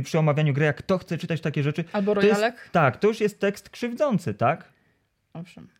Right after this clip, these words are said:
Speaker 1: I my, zdając sobie sprawę z tego, byliśmy w stanie zmienić swoje podejście, swoje nastawienie i zrozumieć. I to nie chodzi o to, żeby unikać osób, tylko być może dać im taki punkty zapalne do tego, żeby mogły się zastanowić i zmienić.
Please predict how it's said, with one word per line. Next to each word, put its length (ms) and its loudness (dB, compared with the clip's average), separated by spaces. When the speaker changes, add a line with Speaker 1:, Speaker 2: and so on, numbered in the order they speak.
Speaker 1:
I 100 8
my, 280 8
zdając 380 0
sobie 200 -2
sprawę 400 2
z 60 -4
tego, 240 -2
byliśmy 380 -2
w 40 -10
stanie 320 2
zmienić 260 4
swoje 260 0
podejście, 460 2
swoje 220 0
nastawienie 720 2
i 60 0
zrozumieć. 680 2
I 40 -2
to 80 6
nie 100 8
chodzi 220 4
o 60 6
to, 120 2
żeby 260 4
unikać 520 6
osób, 460 -4
tylko 200 -2
być 180 -4
może 220 -4
dać 220 -2
im 80 -2
taki 260 -2
punkty 460 -2
zapalne 400 4
do 120 0
tego, 220 0
żeby 420 4
mogły 360 6
się 160 0
zastanowić 800 2
i 40 -2
zmienić. 480 0